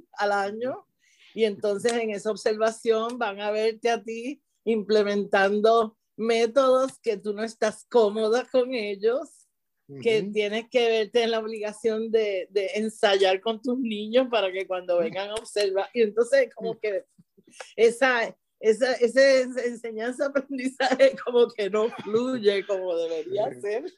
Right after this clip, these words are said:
Speaker 2: Sí, esa es la parte performática de la, <laughs> de la educación. <laughs>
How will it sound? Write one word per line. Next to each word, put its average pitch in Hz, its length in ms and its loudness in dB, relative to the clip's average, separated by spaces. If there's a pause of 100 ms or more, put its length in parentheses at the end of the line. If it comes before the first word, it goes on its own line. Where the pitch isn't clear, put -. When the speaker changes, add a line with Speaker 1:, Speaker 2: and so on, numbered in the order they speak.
Speaker 2:
Sí, - 320 -2
esa 170 180 4
es 180 60 4
la 175 160 4
parte 170 300 0
performática 147 960 0
de 143 80 0
la, 143 100 2
<laughs> - 580 -2
de 160 160 4
la 151 80 2
educación. 147 600 -4
<laughs> - 1600 -4